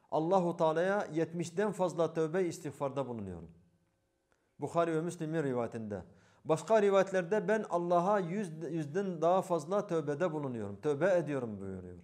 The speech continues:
Aleyhisselatü Vesselam. "İstiğfar ediyorum, tövbe ediyorum." buyuruyor. Evet,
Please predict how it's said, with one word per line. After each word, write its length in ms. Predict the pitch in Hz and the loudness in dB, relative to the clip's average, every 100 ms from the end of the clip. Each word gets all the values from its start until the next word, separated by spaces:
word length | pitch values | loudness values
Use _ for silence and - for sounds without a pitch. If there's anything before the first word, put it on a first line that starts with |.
| - | -12
Aleyhisselatü 440 | 117 110 113 107 | -8 -8 -8 -14
Vesselam. 320 | 98 - 101 - _ _ _ | -16 -18 -20 -20 _ _ _
"İstiğfar 520 | 127 - 143 180 190 | -12 -6 -4 2 4
ediyorum, 400 | 175 165 180 214 | 4 0 -2 -4
tövbe 260 | 165 147 151 | -4 0 0
ediyorum." 380 | 127 113 107 98 | -2 -4 -6 -10
buyuruyor. 400 | 170 90 87 _ _ _ _ _ _ _ _ _ _ _ _ _ _ _ _ - | -12 -14 -18 _ _ _ _ _ _ _ _ _ _ _ _ _ _ _ _ 0
Evet, 260 | 175 139 | 2 2